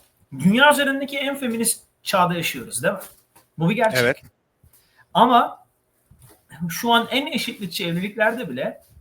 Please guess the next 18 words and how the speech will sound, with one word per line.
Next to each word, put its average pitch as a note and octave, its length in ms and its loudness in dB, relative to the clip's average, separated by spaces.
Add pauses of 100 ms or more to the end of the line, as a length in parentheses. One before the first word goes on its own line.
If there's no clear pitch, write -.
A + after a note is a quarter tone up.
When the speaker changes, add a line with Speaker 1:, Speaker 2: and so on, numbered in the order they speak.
(760)
Speaker 1:
erkekler G3+ 640 4
daha F3 200 2
fazla D#3 240 -2
finansal B2+ 400 -8
sorumluluk A#2 480 -10
alıyor. G2+ 300 -16 (1000)
Ama G#3 180 8
aynı C4 240 8
zamanda A3+ 360 2
evde A3 720 0 (240)
ev A3 160 2
işlerini A#3 500 -2
de B3+ 100 0
eşit G#3 280 -4
bir F#3 60 -8
sorumlulukla G3 600 -6
paylaşmaları F#3+ 600 0
bekleniyor. C#3+ 440 -12